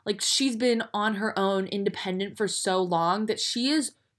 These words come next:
totally secure in her own thoughts. And she's so happy-go-lucky. Like, she paints every day. She's found those hobbies. So I, I actually took a play from her book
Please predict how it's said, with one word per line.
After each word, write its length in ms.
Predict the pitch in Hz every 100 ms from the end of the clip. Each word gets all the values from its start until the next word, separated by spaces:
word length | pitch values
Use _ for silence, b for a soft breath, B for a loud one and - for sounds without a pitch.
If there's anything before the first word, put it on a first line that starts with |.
| _
totally 800 | - - - 220 226 190 180 180
secure 800 | - 196 180 - 175 165 165 165 _ _ -
in 160 | 214
her 260 | 180 190 190 185
own 260 | 175 170
thoughts. 640 | 165 - 147 165 233 - b b b b -
And 520 | 226 220 202 208 - -
she's 400 | 202 269 226 - -
so 280 | - 269 254
happy-go-lucky. 640 | - 202 202 202 185 190
Like, 100 | 180
she 160 | - 190
paints 520 | - - 277 247 220 -
every 260 | 196 208
day. 520 | 190 185 180 175 175 B B -
She's 220 | 277 254
found 360 | - 294 294
those 160 | 185 180
hobbies. 420 | 170 156 151 - B B B B -
So 220 | - 269
I, 260 | 247 233 -
I 180 | 247 247
actually 220 | 233 240 254
took 160 | 233
a 60 | 220
play 220 | - 208
from 140 | 202
her 300 | 175 - 320
book 320 | 220 202 196